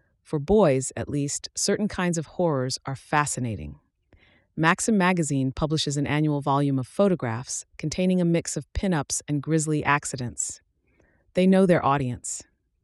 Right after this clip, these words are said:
Historically, Lisp has been good at letting hackers have their way. The political correctness of Common Lisp is an aberration.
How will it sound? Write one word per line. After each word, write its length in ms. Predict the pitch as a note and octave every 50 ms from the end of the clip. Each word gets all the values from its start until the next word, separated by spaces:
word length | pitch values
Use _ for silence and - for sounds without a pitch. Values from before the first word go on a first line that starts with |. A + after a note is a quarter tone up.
| _ _ _ _ _ _
Historically, 720 | _ - F3 - - G3+ A3 A3 G3+ - D#3 D3 D3 E3 F3 _
Lisp 240 | - E3 F#3+ - -
has 100 | G#3+ F#3+
been 200 | F#3 G#3 F#3+ F3+
good 260 | D3+ - F3+ F3 D3
at 120 | C3+ - -
letting 240 | D3 D3+ D3 C#3+ C#3
hackers 460 | - - E3 E3 - - C#3 C3+ -
have 220 | - C#3 C#3 C3
their 160 | C3+ C#3 C3+
way. 380 | C3+ C#3 C#3 C3 A#2+ B2 B2+ - _ _ _ _ _ _ _ _ _ - _ _ _ _ -
The 80 | -
political 480 | C3 - - D#3 F3 G3+ A3+ - - G#3
correctness 720 | - - - E3 E3 F#3 F#3+ _ - C3+ A#2+ A#2 - - -
of 160 | - C3 -
Common 420 | - - - E3 E3 E3 D#3 D3+ D3
Lisp 400 | C#3+ C3+ A#2 - - - - - - -
is 140 | D3 C3+ C#3
an 100 | C3+ C3+
aberration. 720 | C3+ C#3 B2+ C#3 C3+ C3 C3 C3+ - - - - C3